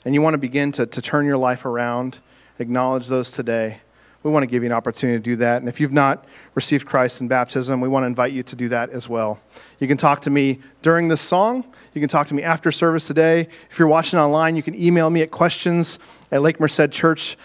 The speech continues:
dot com. And so as we stand and sing, I want to invite you to stand right now. I want to bless you with these words.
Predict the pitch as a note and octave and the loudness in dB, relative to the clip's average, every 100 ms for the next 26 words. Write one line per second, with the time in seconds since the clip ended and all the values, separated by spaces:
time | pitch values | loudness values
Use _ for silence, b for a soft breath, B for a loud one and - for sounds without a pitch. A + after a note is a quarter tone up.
0 | B D3 D3+ - - D#3 D#3 D#3+ D#3 - | B 0 0 0 2 4 4 0 -6 -12
1 | B B D3+ D#3 D3 D3+ - - F3+ F#3 | B B -2 2 2 2 0 2 4 4
2 | F#3 D3+ C#3+ - F3 F3+ F#3+ G3+ - D#3 | 2 0 -2 0 2 2 0 -4 0 2
3 | D3 D3 E3 C#3+ - E3+ D#3 D3 C#3+ C#3+ | 4 2 0 -6 -4 0 2 2 2 2
4 | B2+ B2 A#2+ - B B B B - C#3+ | 2 2 -2 -8 B B B B 0 2
5 | C3 C3 C#3 - C3 B2+ C#3 A#2+ A2+ A2 | 4 2 2 0 -2 0 -2 -2 0 0
6 | G#2 G#2 - - - | 0 -6 -8 -8 -10